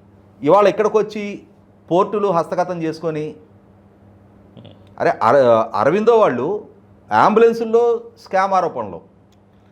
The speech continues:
ఆంధ్ర క్రికెట్ అసోసియేషన్ వాళ్ళ చేతుల్లోనే. ఇవాళ పోర్టులు వి-, అంటే ఇక ఆ, అంటే ఆ ఆస్తుల అన్యాక్రాంతం అనే ఆశకు అంతు లేకుండా చేసుకొని,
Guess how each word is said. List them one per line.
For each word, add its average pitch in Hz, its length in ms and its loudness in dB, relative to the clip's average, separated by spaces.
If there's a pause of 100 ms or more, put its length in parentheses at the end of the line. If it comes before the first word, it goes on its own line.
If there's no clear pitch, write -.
(180)
ఆంధ్ర 190 300 0
క్రికెట్ 220 360 -4
అసోసియేషన్ 226 560 -4
వాళ్ళ 180 260 -2
చేతుల్లోనే. 120 460 -10 (1080)
ఇవాళ 185 560 2 (760)
పోర్టులు 220 560 -2 (800)
వి-, 139 120 -8
అంటే 185 200 -2
ఇక 220 180 -2 (1900)
ఆ, 117 220 -8
అంటే 151 220 -8
ఆ 143 400 4
ఆస్తుల 220 680 0
అన్యాక్రాంతం 208 840 -4
అనే 190 140 -2
ఆశకు 180 580 -2
అంతు 185 180 -4
లేకుండా 180 320 -4
చేసుకొని, 107 440 -10